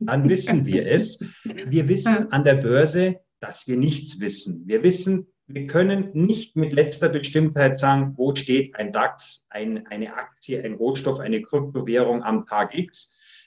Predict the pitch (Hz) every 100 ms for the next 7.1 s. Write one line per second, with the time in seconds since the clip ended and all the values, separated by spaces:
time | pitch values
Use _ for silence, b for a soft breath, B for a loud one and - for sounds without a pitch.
0 | _ 123 - 127 135 - 120 107 113 151
1 | - 117 95 107 110 101 131 131 123 -
2 | 127 120 117 117 110 120 - 127 131 b
3 | b b b _ 120 156 180 - 113 101
4 | 104 95 B B _ 131 160 156 117 -
5 | - - _ _ _ - 147 147 151 190
6 | 190 180 165 156 - - 160 180 101 -